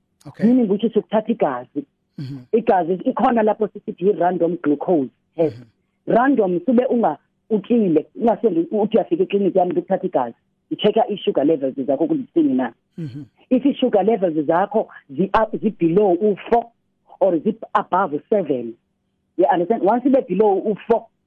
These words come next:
Speaker 2: u-hypoglycemic, meaning ukuthi ishukela yakho isezandla.
Speaker 1: Okay.
Speaker 2: If zi-above seven, u-hyperglycemic. kunokwenzeka ukuthi une-diabetes one or u-diabetes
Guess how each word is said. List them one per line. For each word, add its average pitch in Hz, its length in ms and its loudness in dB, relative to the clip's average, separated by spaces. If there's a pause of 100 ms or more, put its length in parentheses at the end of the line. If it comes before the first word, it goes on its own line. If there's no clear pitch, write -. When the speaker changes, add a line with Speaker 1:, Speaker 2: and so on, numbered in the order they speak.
(100)
Speaker 2:
u-hypoglycemic, 185 1080 0 (300)
meaning 240 220 4
ukuthi 190 240 -2
ishukela 202 380 0
yakho 170 220 0
isezandla. 139 520 -4 (220)
Speaker 1:
Okay. 160 280 -16 (460)
Speaker 2:
If 285 180 2
zi-above 202 840 0 (100)
seven, 151 440 -2 (240)
u-hyperglycemic. 175 1080 -2 (720)
kunokwenzeka 247 760 2
ukuthi 220 320 -2
une-diabetes 196 840 0
one 214 300 2
or 165 100 0
u-diabetes 170 600 -2